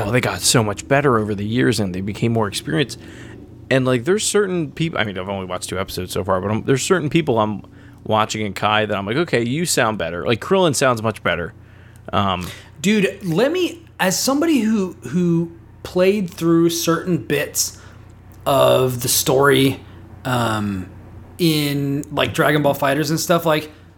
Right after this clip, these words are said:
Speaker 1: I have to say, like, I have to give it up for, I don't even know who Krillin's voice actor is, but that dude puts in, like, consistently excellent performances. Like, Krillin is,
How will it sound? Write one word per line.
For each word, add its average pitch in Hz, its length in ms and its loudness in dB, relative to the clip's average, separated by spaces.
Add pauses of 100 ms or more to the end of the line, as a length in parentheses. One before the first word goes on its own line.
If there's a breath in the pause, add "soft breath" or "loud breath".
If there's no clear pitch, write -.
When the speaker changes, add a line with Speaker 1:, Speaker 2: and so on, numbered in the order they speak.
(200)
Speaker 1:
I 190 100 2
have 190 360 2
to 175 100 0
say, - 360 -2
like, 170 140 2
I 170 80 2
have 196 380 0
to 170 100 -2
give 147 160 -2
it 147 80 -2
up 139 260 -2
for, 143 380 -4
I 156 80 2
don't 214 140 2
even 151 160 2
know 160 180 4
who 143 120 -4
Krillin's 139 340 -4
voice 151 240 -4
actor 113 260 -6
is, 110 140 -16
but 131 420 -4 (580 loud breath)
that 196 320 2
dude 214 440 0
puts 196 260 0
in, 196 220 2
like, 160 420 -2
consistently 170 960 0
excellent 160 480 -2
performances. 127 1000 -4 (680 loud breath)
Like, 156 380 0
Krillin 214 600 2 (120)
is, 160 480 2